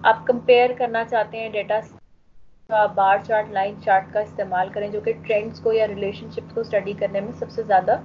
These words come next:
effective होते हैं, Right? तो आपके पास choice होती है from a lot of medium जिनको आप यूज़ कर सकते हैं। So on so forth, अगर आप ये list देखते हैं at below,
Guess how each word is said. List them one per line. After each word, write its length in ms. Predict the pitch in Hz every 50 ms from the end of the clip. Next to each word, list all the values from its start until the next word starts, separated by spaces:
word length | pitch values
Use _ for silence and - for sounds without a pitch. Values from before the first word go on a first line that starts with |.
| - - -
effective 480 | - - - 208 - - - 214 190 170
होते 200 | 190 175 170 -
हैं, 260 | - - - - - - - - - - - - - - - -
Right? 240 | 240 254 302 302 -
तो 80 | - 294
आपके 440 | 262 254 262 254 - - - - 262
पास 440 | - 269 262 262 262 - - - - - -
choice 400 | 277 254 254 262 294 294 - -
होती 360 | 262 233 - - 247 240 240
है 240 | 240 233 233 240 -
from 140 | 247 240 233
a 100 | 240 240
lot 220 | 233 233 240 247
of 140 | 254 285 269
medium 400 | 277 247 220 220 214 220 220 214
जिनको 320 | - 226 214 208 - 220
आप 440 | 214 208 208 202 208 226 - - - 202
यूज़ 220 | 202 208 196 -
कर 120 | - 190 175
सकते 160 | - - -
हैं। 260 | - - - - - - - - - - - - - - - - - - - - - - - - - - - - -
So 40 | -
on 340 | 285 277 285 302 302 294 -
so 160 | 277 262 254 -
forth, 200 | 277 262 262 254
अगर 200 | 233 233 233 233
आप 200 | 226 220 - -
ये 80 | 233 240
list 220 | 240 233 233 -
देखते 340 | - - 214 208 - - 233
हैं 380 | 220 220 220 220 214 - 196 208
at 160 | 190 190 208
below, 300 | 202 196 190 190 208 254